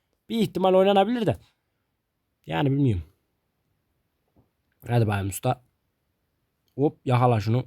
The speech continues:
Hop, şunu da tut. Geliyorlar. Geliyor. Geliyor. Hop.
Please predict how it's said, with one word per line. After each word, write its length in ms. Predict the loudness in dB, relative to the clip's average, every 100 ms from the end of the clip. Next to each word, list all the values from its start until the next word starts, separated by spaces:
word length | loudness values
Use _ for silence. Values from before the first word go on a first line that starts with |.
| -8 -6
Hop, 220 | -6 -4
şunu 140 | -4
da 100 | -2
tut. 240 | -2 -6 -12 _ _ _ _ _ _ _ _ _ _ _ _ _ _ _ _ _ _ _ _ _ _ _ _ _ _ _ _ _ _ _ _ _ _ _ _ _ _ _ _ _ _ -6
Geliyorlar. 600 | -2 2 2 0 -4 _ _ _ _ _ _ _ _ _
Geliyor. 420 | -4 0 0 0 -6 _ _ _ _ _ _ _ _ _
Geliyor. 460 | -6 0 2 0 -2 _ _ _ _ _ _ -14 -8
Hop. 200 | -8